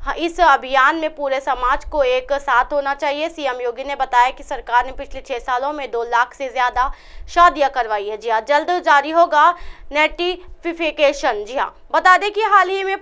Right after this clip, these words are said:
यूपी पुलिस कांस्टेबल के पाँच लाख दो हजार छह सौ निन्यानवे पदों और सब इंस्पेक्टर के दो लाख चार हजार छह सौ उनहत्तर पदों पर भर्ती के लिए नोटिस जल्द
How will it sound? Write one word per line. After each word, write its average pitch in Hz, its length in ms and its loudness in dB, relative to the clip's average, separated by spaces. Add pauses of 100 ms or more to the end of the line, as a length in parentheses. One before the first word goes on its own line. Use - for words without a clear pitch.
(120)
यूपी 339 300 -4
पुलिस 370 340 -6
कांस्टेबल 339 560 -2
के 349 260 -2
पाँच 349 560 4
लाख 392 260 4 (680)
दो 330 140 4
हजार 392 360 6
छह 370 240 -2
सौ 381 120 -2
निन्यानवे 339 440 0
पदों 349 340 2
और 339 220 6
सब 339 260 0
इंस्पेक्टर 320 560 0
के - 320 4 (440)
दो 330 180 4
लाख 370 280 4
चार 311 520 2
हजार 339 560 2 (420)
छह 339 180 4
सौ 359 360 6 (720)
उनहत्तर 320 760 2 (140)
पदों 302 260 2
पर 359 200 4
भर्ती 277 360 0
के 359 140 -4
लिए 330 220 -2
नोटिस 311 480 -6
जल्द 302 420 -2